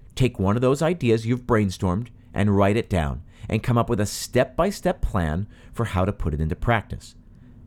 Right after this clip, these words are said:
Finally, give yourself a timeline. So maybe it's six weeks or three months or whatever, but at the end of that time, look back and analyze your results.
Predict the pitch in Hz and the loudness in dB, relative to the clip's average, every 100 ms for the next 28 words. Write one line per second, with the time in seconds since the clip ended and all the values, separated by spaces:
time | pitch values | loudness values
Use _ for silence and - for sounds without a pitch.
0 | - - 131 135 90 80 - - - - | -20 -4 0 0 0 -6 -12 -20 -20 -16
1 | - 104 107 107 101 113 113 - 160 139 | 0 2 2 0 0 -2 -6 -2 0 0
2 | 95 71 65 - - - 101 90 85 87 | 0 -2 -6 -12 -18 -4 0 2 2 -2
3 | - - 92 - 95 196 - - - - | -4 -6 -6 -2 0 0 0 -16 -16 -6
4 | 80 - - 95 87 131 202 90 98 92 | -6 -6 -2 0 2 2 0 -2 0 4
5 | 120 175 98 110 - - - - 120 117 | 4 4 2 -2 -6 -20 -8 -2 0 2
6 | 110 160 214 165 196 - - 220 104 82 | 2 4 2 2 -2 -2 -2 2 2 0
7 | 117 - - - - 101 156 - 101 95 | -6 -10 -20 -20 -2 2 2 2 0 2
8 | 117 120 92 95 87 87 85 92 101 92 | 0 0 0 2 2 2 2 2 2 2
9 | 139 - - | 0 0 -12